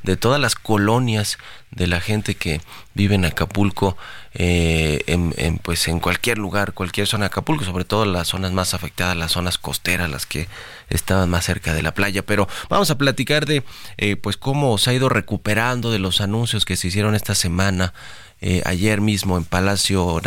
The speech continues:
en, bueno, no Palacio Nacional, porque estuvo en Guerrero el presidente López Obrador, pero sí, eh, con, eh, la gobernadora Evelyn Salgado y con representantes de, eh, la, la iniciativa privada.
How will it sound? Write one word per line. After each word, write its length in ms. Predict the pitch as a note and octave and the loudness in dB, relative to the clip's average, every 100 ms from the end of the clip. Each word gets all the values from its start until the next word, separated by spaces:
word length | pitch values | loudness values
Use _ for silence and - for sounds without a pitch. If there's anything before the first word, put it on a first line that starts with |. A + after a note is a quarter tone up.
| - | 0
en, 280 | F#2 E2+ E2 | 0 0 0
bueno, 260 | G#2+ A#2 F2 - - - | 2 2 0 -4 -12 -6
no 220 | - C3 | 2 2
Palacio 320 | D3 C3+ C3 A#2+ | 4 2 0 0
Nacional, 240 | B2 D3+ | -2 -2
porque 140 | A#2 | -4
estuvo 180 | E2+ F#2 | -6 -6
en 100 | G2 | -4
Guerrero 380 | G#2 A2+ G#2+ G2 | -4 -2 -2 -4
el 60 | G#2+ | -6
presidente 560 | F2 E2+ F2 F#2+ F#2 | -6 -6 -4 -4 -4
López 200 | F#2+ - F#2+ | -4 -4 -4
Obrador, 380 | F2+ F#2 F#2+ - - - - - | -2 0 -2 -4 -14 -16 -18 -2
pero 400 | G#2+ G#2+ A#2 - | 0 4 2 2
sí, 380 | - A2+ A2+ A2 - - - | 0 4 4 4 0 -10 -10
eh, 320 | - F#2 F2+ - | -2 2 2 0
con, 400 | - F#2+ F#2 F2+ - - | 2 4 4 0 -4 -12
eh, 340 | - F2+ F2+ F2+ | -2 2 4 4
la 100 | F2+ | 4
gobernadora 960 | F2 F2+ F2 F2+ G2+ B2 A#2 G2+ A2 A2+ - | 2 2 2 2 4 4 4 4 2 -2 -12
Evelyn 400 | - G2 G2 F2+ | 0 2 4 4
Salgado 600 | E2+ F2+ F2 G2 G#2+ G2+ G2 | 2 2 2 2 2 2 0
y 60 | |
con 380 | - F2 F2 E2 - - - | -2 -2 -2 -4 -8 -20 -20
representantes 1000 | - F#2 - F#2 G2 F2 G#2+ G#2 G2 F#2+ | -4 -2 0 -2 -2 -2 0 0 0 -2
de, 200 | E2+ E2+ - - - - | 0 -2 -2 -12 -16 -4
eh, 140 | F2+ | 0
la, 200 | F2+ F2 | 2 0
la 160 | - F2+ | 0 0
iniciativa 420 | F2 F2+ F2+ G#2 | 0 0 2 2
privada. 480 | - F#2+ F#2+ F#2+ F#2+ | 2 2 2 2 0